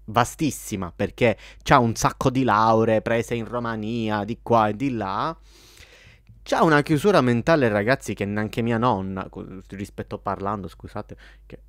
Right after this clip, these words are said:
c'ho la foto di lei che mi guarda qua, ma perché proprio le argomentazioni che presenta non hanno né capo né coda. Ora, l'ult-, ultimamente lui ha fatto parlare, sì, tra l'altro indispettendo pure i fascisti di Fratelli d'Italia,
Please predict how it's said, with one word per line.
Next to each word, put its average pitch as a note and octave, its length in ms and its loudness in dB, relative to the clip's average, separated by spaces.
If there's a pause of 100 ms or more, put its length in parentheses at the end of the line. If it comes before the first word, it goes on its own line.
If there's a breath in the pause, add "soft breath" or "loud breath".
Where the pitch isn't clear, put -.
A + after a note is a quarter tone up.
(180)
c'ho G2+ 180 -2
la G2 120 0
foto G2 320 -2
di G2 120 -8
lei G2 120 -4
che F#2+ 100 -10
mi G2 140 -8
guarda G2 320 -6
qua, - 180 -4
ma D#3+ 60 4
perché G3 320 4
proprio A#3 300 6
le D3+ 120 8
argomentazioni F3 1080 4
che E3+ 180 -2
presenta C3 720 -4
non E3 220 -4
hanno C#3 240 -2
né F3+ 240 -6
capo A2+ 340 -4
né G#2+ 300 -2
coda. G#2+ 640 2
Ora, A#2+ 260 2
l'ult-, F3+ 300 0
ultimamente D#3 880 2 (260 loud breath)
lui C#3+ 380 6
ha D3+ 140 4
fatto C3 440 2
parlare, C3+ 400 4
sì, A#2+ 80 -10
tra A#2 160 -6
l'altro D3+ 640 0 (180 loud breath)
indispettendo C3+ 920 0
pure D#3+ 240 2
i D#3+ 80 4
fascisti - 840 -2
di G#2+ 120 -2
Fratelli A#2 480 -2
d'Italia, A2 760 2